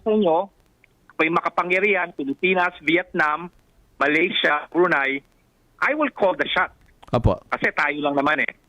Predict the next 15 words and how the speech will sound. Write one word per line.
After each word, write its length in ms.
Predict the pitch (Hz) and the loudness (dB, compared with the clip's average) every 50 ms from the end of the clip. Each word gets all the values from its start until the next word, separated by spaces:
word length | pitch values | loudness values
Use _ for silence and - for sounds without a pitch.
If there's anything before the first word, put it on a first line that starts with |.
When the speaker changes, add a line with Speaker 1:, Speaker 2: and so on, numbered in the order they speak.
| _ _ - | _ _ 0
Speaker 2:
Yes. 320 | 135 117 - - - - - - | 0 0 0 -4 -12 -14 -6 -4
Speaker 1:
Pero 240 | 180 190 202 208 | -2 -2 -2 -2
ginawa 320 | 185 220 214 208 208 208 202 | 0 0 0 2 0 0 0
kong 160 | 208 214 - | 0 -2 -2
posisyon 400 | 214 196 - 214 - - 202 185 | -2 -2 -2 -2 -2 0 0 0
ni 80 | 190 185 | -2 -2
President 480 | - 170 160 160 - 165 156 151 - | 0 -2 -2 -2 -2 -4 -4 -4 -2
Marcos, 400 | - 139 139 135 - 131 127 123 - - _ _ _ _ _ _ _ _ | 0 0 0 0 2 0 -2 -2 -4 -10 _ _ _ _ _ _ _ _
the 140 | - 147 139 - _ _ | -2 -2 -2 -6 _ _
South 240 | 208 214 226 233 226 _ - | -2 0 0 -2 -6 _ -6
China 320 | - 185 185 180 175 175 165 - | -2 -2 0 0 0 -2 -2 -2
Sea 160 | 175 165 165 165 | -2 -4 -2 -2
issue 480 | 151 147 143 - - 135 131 123 131 - _ _ | -2 -4 -2 -2 0 0 2 2 0 -2 _ _
is 160 | - 143 139 - _ - | -4 -4 -4 -6 _ -4
a 80 | 139 | -4